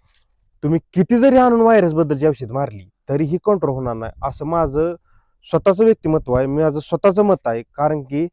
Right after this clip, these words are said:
माझा जे अनुभव आहे ते आतापासून नाही, मी जवळजवळ केळी भरपूर वर्ष झालं लावतोय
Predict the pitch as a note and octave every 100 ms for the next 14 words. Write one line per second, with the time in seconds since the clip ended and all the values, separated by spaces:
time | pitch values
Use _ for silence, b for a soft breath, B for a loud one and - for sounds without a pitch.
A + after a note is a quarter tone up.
0 | _ _ _ _ _ C3+ D#3 D#3+ F3 G3+
1 | G3+ E3+ C3+ C3+ - - F3 E3+ D#3+ -
2 | G3 F#3+ A#2 _ _ _ _ B2+ C3+ C3+
3 | C#3+ C#3 C#3+ - D#3 C#3 F3 E3+ F3 E3+
4 | D3 F3 C#3 D#3 D#3 -